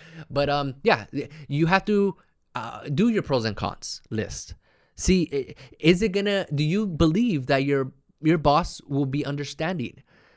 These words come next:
Um, consult with your medical professional. Do they suggest, my medical professionals did not <laughs> suggest that I did it, so I went against their back, and it was a good situation. But, you know, take all that, uh, uh, under consideration. Talk to family members. "Hey, wh-,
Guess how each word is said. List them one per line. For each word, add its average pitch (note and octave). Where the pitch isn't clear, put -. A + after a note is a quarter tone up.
Um, A#2
consult F3+
with D3
your C3
medical B2
professional. G2+
Do C3
they C#3+
suggest, D3
my D3+
medical G3
professionals F3+
did C#3
not D3
<laughs> -
suggest C#3+
that C3+
I C3
did G3
it, G#3+
so D#3+
I -
went D#3
against D#3
their F#3+
back, D#3
and E3
it D3
was C3+
a B2+
good A#2+
situation. B2+
But, B2+
you E3
know, E3+
take G#3+
all G#3
that, G3
uh, C3+
uh, C3
under E3
consideration. D#3+
Talk A#2+
to D3+
family F#3+
members. A2+
"Hey, B2+
wh-, A#2